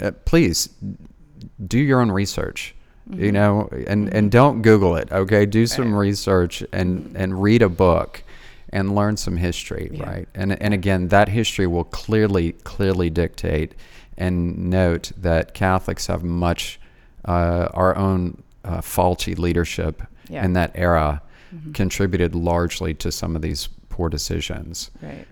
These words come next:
Speaker 2: right.
Speaker 1: And, and that's why we, we always say, "Lo-, Lord, please let us learn
Speaker 2: Mm-hmm.
Speaker 1: from those experiences,"
Speaker 2: Mm-hmm.
Speaker 1: right?
Speaker 2: Yeah. Yeah, and I think to that point of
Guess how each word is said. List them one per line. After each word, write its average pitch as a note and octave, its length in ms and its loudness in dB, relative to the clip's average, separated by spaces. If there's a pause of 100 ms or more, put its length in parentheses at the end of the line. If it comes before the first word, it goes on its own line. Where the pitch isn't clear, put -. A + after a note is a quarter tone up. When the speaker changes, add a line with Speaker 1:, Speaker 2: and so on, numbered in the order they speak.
(120)
Speaker 2:
right. - 140 -6
Speaker 1:
And, E2+ 300 0
and F2+ 160 -2
that's F2+ 200 -4
why F2 140 2
we, E2+ 240 0
we F#2 140 2
always F2+ 180 2
say, F2+ 220 -2
"Lo-, - 200 -6 (200)
Lord, F#2 260 0
please G2 380 -4
let F2 160 2
us - 120 -4
learn F2 520 0 (200)
Speaker 2:
Mm-hmm. E3+ 340 -10 (120)
Speaker 1:
from F3+ 180 -4
those - 200 -4
experiences," E2 800 -8
Speaker 2:
Mm-hmm. - 120 -10
Speaker 1:
right? F2 140 -8 (220)
Speaker 2:
Yeah. D3 260 -12 (680)
Yeah, G3 240 0
and F3+ 120 -2
I F#3+ 120 -4
think F#3+ 380 -6
to F#3+ 160 -6
that D#3+ 320 -8
point F3+ 440 -8
of D#3 480 -8